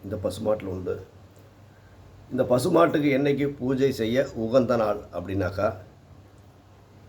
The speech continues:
ஒவ்வொரு முறையும் ஏகாதசி முடிஞ்சு துவாதசி வரும் நாளில் அதிகாலை வேளையில் கோபூஜை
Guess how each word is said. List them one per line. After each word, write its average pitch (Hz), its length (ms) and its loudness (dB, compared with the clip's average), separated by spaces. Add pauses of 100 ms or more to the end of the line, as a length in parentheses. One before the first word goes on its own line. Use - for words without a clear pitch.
(1500)
ஒவ்வொரு 143 420 4
முறையும் 143 400 2 (400)
ஏகாதசி 135 580 2
முடிஞ்சு 113 420 -4 (320)
துவாதசி 120 460 2
வரும் 107 280 0
நாளில் 98 280 -2 (2250)
அதிகாலை 151 520 4 (120)
வேளையில் 127 360 2 (640)
கோபூஜை 120 520 0